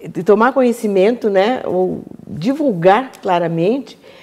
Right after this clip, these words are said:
o que significa a Base Nacional Comum Curricular, que tá proposta tanto para o ensino fundamental quanto para o ensino médio, que é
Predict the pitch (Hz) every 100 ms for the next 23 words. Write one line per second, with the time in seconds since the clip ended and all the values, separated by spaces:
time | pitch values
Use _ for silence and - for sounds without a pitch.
0 | - - 190 254 277 330 175 - 220 226
1 | 220 240 233 208 214 226 214 202 202 202
2 | 190 196 208 202 202 240 180 170 - -
3 | - - 208 202 202 233 269 311 - -
4 | _ 233 233 190 190 185 180 - 185 175
5 | - 180 165 165 160 156 190 185 - 180
6 | 147 - - - - - 180 175 170 185
7 | 190 196 269 170 160 - - - _ -
8 | 233 208 220 269 -